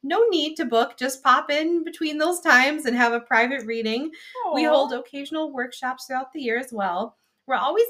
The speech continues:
Speaker 1: busy with something here at Edward Street, whether you're interested in a private sitting, healing, workshops, demonstrations, or a service."
Speaker 2: Aw.
Speaker 1: I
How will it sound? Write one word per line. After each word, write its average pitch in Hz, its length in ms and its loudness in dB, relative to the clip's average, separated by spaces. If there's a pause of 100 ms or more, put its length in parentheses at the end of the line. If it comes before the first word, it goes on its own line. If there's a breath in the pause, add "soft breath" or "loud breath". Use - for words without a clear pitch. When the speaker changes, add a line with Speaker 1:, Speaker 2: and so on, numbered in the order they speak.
Speaker 1:
busy 359 220 -2
with 339 160 -2
something 320 480 -6
here 302 220 -4
at 330 80 -2
Edward 247 360 -4
Street, 269 380 -10
whether 262 240 -4
you're 226 220 0
interested 302 600 -4
in 294 180 -6
a 196 40 -4
private 254 420 -6
sitting, 277 300 -10
healing, 285 540 -8
workshops, 269 640 -10
demonstrations, 240 840 -6
or 240 140 -6
a 247 80 -6
service." 196 720 -8 (640)
Speaker 2:
Aw. 214 680 0
Speaker 1:
I 339 60 4